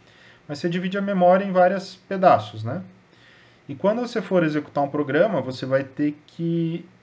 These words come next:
alocar o programa numa partição que ele caiba. Isso faz sentido, né?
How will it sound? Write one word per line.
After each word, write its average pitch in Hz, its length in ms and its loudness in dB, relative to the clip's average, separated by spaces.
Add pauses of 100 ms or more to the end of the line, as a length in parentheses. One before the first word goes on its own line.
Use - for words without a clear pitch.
(140)
alocar 175 420 0
o 156 60 0
programa 151 640 -4 (180)
numa 139 240 -6
partição 143 400 -4
que 143 140 -10
ele 156 200 -4
caiba. 170 460 0 (540)
Isso - 140 -20
faz 123 160 -2
sentido, 160 440 -6
né? 110 160 -4